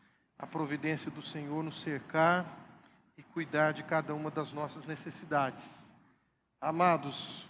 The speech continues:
nós vamos abrir as nossas Bíblias no Evangelho segundo Mateus, capítulo de número vinte e seis.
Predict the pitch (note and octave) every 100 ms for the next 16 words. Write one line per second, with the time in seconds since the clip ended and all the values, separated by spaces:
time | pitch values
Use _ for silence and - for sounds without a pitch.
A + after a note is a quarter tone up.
0 | - E3 D#3+ F3 D3+ D#3+ C#3+ C#3+ E3 D#3+
1 | C#3+ - C#3 D3+ C#3 C3+ - G3 G3 C3+
2 | C3 - - - - _ _ _ _ _
3 | _ _ - D3+ C#3+ D3+ D3+ D#3 C3+ -
4 | D3+ D3+ D#3+ D#3+ - F#3+ F#3+ F3+ - D3+
5 | - D#3+ E3 C#3 D3+ D#3 D3 C#3 D3 -
6 | - G3+ G3 E3+ - -